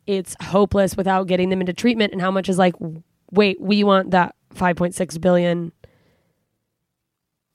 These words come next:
for us? Um, because it is like, well, I mean, to me, uh, mental illness and homelessness,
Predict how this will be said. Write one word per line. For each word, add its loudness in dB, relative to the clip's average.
for -2
us? -4
Um, -2
because 2
it 0
is 0
like, -2
well, 0
I 0
mean, -2
to -10
me, -4
uh, 2
mental 0
illness 0
and -2
homelessness, -2